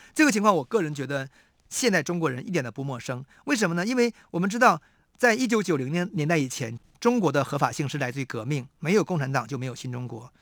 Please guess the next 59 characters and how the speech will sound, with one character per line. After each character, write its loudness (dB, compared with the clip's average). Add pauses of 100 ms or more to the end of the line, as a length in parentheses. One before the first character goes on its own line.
(160)
不 -6
管 4
是 -4
新 0
民 0
主 -2
主 -8
义 -10
革 -10
命 -6
还 -8
是 -8
什 -10
么 -10 (160)
共 0
产 0
革 -8
命， -2 (320)
其 0
实 2
它 2
都 0
是 2
革 -8
命 -4 (100)
啊。 -2 (280)
可 -2
是 2
我 6
们 0
在 4 (400)
最 -2
近 0
的 0
二 6
十 -2
年， -4 (300)
中 2
国 6
人 0
不 0
讲 2
革 -8
命 -6
论 -2
了 -8
哦， -14 (300)
中 6
国 6
人 2
讲 0
中 0
华 4
民 -4
族 -2
伟 -6
大 0
复 -4
兴。 -8